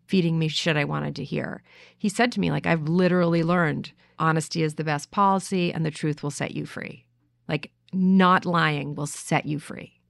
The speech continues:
Working towards your goals, understanding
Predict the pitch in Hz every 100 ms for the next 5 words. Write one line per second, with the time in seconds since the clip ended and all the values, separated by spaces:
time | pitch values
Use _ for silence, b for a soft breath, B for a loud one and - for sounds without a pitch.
0 | _ _ b b b b b b - 185
1 | 202 262 262 311 - 269 254 214 226 220
2 | 247 190 180 165 - _ _ _ _ 226
3 | 247 262 247 - 220 226 220 202 180 180